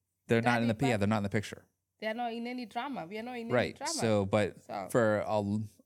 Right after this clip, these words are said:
Speaker 1: all I'm saying, I'm gonna say the majority of single parents is that
Speaker 2: They have a
Speaker 1: they're
Speaker 2: lot
Speaker 1: out
Speaker 2: of
Speaker 1: there.
Speaker 2: drama.
Speaker 1: Yeah, they're out there, and there's gonna be drama.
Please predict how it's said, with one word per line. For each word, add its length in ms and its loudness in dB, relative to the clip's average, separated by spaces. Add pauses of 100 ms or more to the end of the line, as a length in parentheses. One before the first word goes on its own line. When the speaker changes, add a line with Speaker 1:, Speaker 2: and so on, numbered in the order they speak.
Speaker 1:
all 240 2
I'm 160 -4
saying, 300 -2
I'm 100 -4
gonna 160 2
say 160 -2
the 60 2
majority 360 2
of 60 -4
single 260 -2
parents 540 -4 (100)
is 240 -2
that 260 0 (180)
Speaker 2:
They 60 -12
have 200 -12
a 60 -4
Speaker 1:
they're 120 2
Speaker 2:
lot 100 6
Speaker 1:
out 80 2
Speaker 2:
of 40 -12
Speaker 1:
there. 180 -2
Speaker 2:
drama. 220 -12 (400)
Speaker 1:
Yeah, 220 -2 (200)
they're 120 2
out 180 2
there, 180 0
and 120 -2
there's 140 2
gonna 140 2
be 80 -2
drama. 420 -4